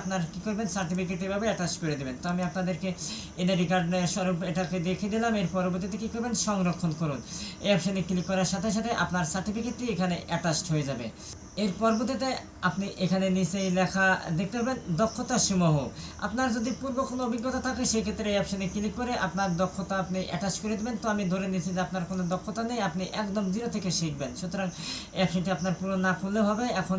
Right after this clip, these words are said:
এখানে আমরা লেখা দেখতে পাচ্ছি আমি সমস্ত পূর্ব শর্ত সমস্ত এবং প্রত্যায়িত যে সমস্ত তথ্য প্রদত্ত সকল তথ্যের সত্য, ওকে আমি টিক মার্ক করে দিয়েছি। এখন এখান থেকে আবেদন জমা দিন, এই অপশনে আমি ক্লিক করে দিয়েছি। ক্লিক করার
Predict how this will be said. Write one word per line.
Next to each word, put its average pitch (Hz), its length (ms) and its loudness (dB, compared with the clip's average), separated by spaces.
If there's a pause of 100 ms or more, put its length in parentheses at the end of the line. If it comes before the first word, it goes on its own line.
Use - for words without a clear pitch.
(120)
এখানে 190 260 0
আমরা 185 200 2
লেখা 185 220 0
দেখতে 240 220 -4
পাচ্ছি 247 200 -2 (560)
আমি 233 160 4 (220)
সমস্ত 220 340 2 (760)
পূর্ব 269 200 2 (160)
শর্ত 208 220 2 (180)
সমস্ত 202 300 2 (240)
এবং 180 140 6 (140)
প্রত্যায়িত 240 440 0 (160)
যে 202 80 2 (120)
সমস্ত 185 280 2 (160)
তথ্য 196 240 -4 (480)
প্রদত্ত 220 380 0 (560)
সকল 220 200 0 (100)
তথ্যের 196 340 2
সত্য, 170 200 0 (140)
ওকে 196 220 -2
আমি 196 160 2
টিক 175 180 -2
মার্ক 185 180 2
করে 202 180 0
দিয়েছি। 226 220 0
এখন 180 220 0
এখান 208 220 0
থেকে 240 140 -4 (540)
আবেদন 185 280 6 (380)
জমা 175 300 6
দিন, 131 120 -2 (220)
এই 208 120 4
অপশনে 180 260 2
আমি 170 160 4
ক্লিক 151 240 2
করে 139 160 -2
দিয়েছি। 123 200 -8 (120)
ক্লিক 180 260 0
করার 180 200 2